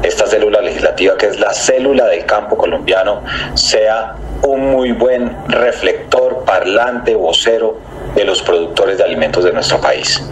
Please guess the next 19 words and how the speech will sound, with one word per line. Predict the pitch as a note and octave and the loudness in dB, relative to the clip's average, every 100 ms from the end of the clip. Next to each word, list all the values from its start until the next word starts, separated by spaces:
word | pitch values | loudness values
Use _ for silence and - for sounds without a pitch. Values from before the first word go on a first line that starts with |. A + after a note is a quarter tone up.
| - - - - - | -8 -4 -4 -2 -2
Porque | - - | 0 2
lo | - | 2
que | - | 2
va | D3 | 2
a | |
terminar | F3 D3+ C3+ C3+ | 0 0 2 2
ocurriendo | C#3+ A3+ C3 - - - - - - - - - | 2 2 2 0 -4 -10 -10 -10 -8 -8 -8 -2
es | - - | -2 0
que | - C3 - - - - - | 0 0 -2 -10 -12 -8 -4
el | G3 - | -4 0
campo, | A#2 - - - - - - | -2 -2 -4 -6 -8 -12 -4
que | A#2+ A2+ | -2 0
le | A#2+ | 0
cumplió | - A#2+ F3 F3+ | -2 0 0 2
a | |
Colombia | F#3 F3 F3 E3+ E3+ | 2 2 2 2 2
el | |
año | E3 E3+ | 2 0
pasado, | E3+ - C#3 D3 | 0 0 2 2